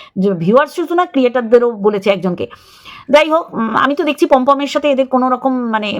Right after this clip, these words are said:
পার্থক্য নেই, সবই একই গোয়ালের গরু। তা আজকে মন্দিরাকে নিয়েই আমার বক্তব্য। আর অবশ্যই শেষে, আহ, রাজ্য রাজনীতি নিয়ে কিছু বলবো। এই যে, আহ, তেরোই ডিসেম্বর যুবভারতী ক্রীড়াঙ্গনে যেটা হয়েছে, তার প্রতিচ্ছবি, তার একটা ছোঁয়াচে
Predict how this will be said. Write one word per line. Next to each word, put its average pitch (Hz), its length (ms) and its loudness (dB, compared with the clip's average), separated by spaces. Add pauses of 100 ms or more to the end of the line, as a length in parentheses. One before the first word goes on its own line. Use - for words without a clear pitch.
পার্থক্য 262 400 2
নেই, 196 180 -2
সবই 254 280 2
একই 226 240 0
গোয়ালের 208 420 0
গরু। 180 200 0 (520)
তা 254 120 6
আজকে 277 460 2 (200)
মন্দিরাকে 277 440 2
নিয়েই 294 200 -2
আমার 247 200 2
বক্তব্য। 208 340 0
আর 202 140 -2
অবশ্যই 254 360 0
শেষে, 262 340 2 (360)
আহ, 214 280 0
রাজ্য 240 180 2
রাজনীতি 233 420 0
নিয়ে 240 180 -2
কিছু 233 180 -2
বলবো। 208 300 -2 (220)
এই 254 200 2
যে, 240 220 0 (280)
আহ, 214 280 -2
তেরোই 262 240 2
ডিসেম্বর 247 680 0
যুবভারতী 277 440 2
ক্রীড়াঙ্গনে 262 460 0
যেটা 240 240 2
হয়েছে, 233 240 -2
তার 226 180 2
প্রতিচ্ছবি, 233 640 -2 (340)
তার 240 180 2
একটা 247 280 -2
ছোঁয়াচে 269 500 2